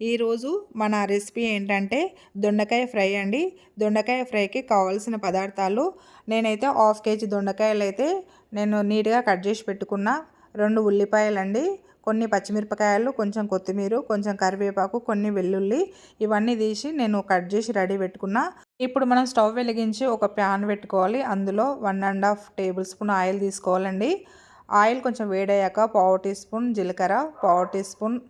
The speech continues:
ఆవాలు, కొంచెం ఆవాలు జీలకర్ర వేగిన తర్వాత మనం కట్ చేసి పెట్టుకున్న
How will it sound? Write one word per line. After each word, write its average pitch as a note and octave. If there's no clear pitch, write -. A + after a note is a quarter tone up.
ఆవాలు, F#3
కొంచెం A#3+
ఆవాలు G#3
జీలకర్ర G3+
వేగిన G3
తర్వాత F#3+
మనం G#3+
కట్ G3
చేసి A#3+
పెట్టుకున్న G#3